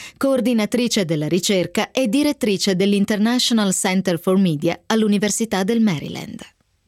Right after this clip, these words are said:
Il cento per cento dei ragazzi coinvolti nell'esperimento, d'altra parte, ha un telefonino,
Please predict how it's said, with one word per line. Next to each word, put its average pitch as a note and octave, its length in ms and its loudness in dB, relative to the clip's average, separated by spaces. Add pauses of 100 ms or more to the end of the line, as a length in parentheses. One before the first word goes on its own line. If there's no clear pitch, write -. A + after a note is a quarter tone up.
(120)
Il C#4 200 0
cento C#4+ 320 0
per G3 160 -2
cento G#3 340 0
dei E3 180 2
ragazzi E3+ 480 0
coinvolti F3 520 -2
nell'esperimento, F3 840 0
d'altra E3 340 -2
parte, E3 440 -2
ha A#3 140 0
un G#3 100 2
telefonino, F#3+ 680 0